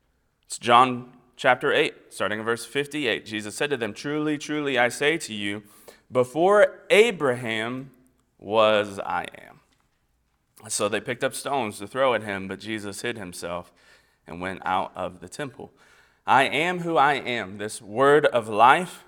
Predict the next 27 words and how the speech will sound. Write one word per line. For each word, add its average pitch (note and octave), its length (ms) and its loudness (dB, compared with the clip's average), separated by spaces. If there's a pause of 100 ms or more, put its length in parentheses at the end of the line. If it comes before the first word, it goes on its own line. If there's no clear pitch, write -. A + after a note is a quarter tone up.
this A2 180 -8
light B2 380 6
of B2+ 80 -4
the A2+ 80 -4
world, C3 500 0
Christ G#2+ 380 0
Jesus, D3+ 540 0
I G#2 160 2 (120)
am D#3 360 -4 (300)
who D#3 140 0
I C#3 180 8 (140)
am, G2+ 460 -2
and A2+ 180 -4
not A#2 320 2
you, F3 580 -4 (920)
nor E3+ 500 4
I C#3+ 420 2
have B2 460 2
the G#2+ 140 -4
right C3 600 2
or A2+ 180 -4
authority G#2+ 1040 0
to G2 100 -10
try G#2 300 0
to F#2 100 -6
change A2+ 520 -6
that. E2+ 360 -8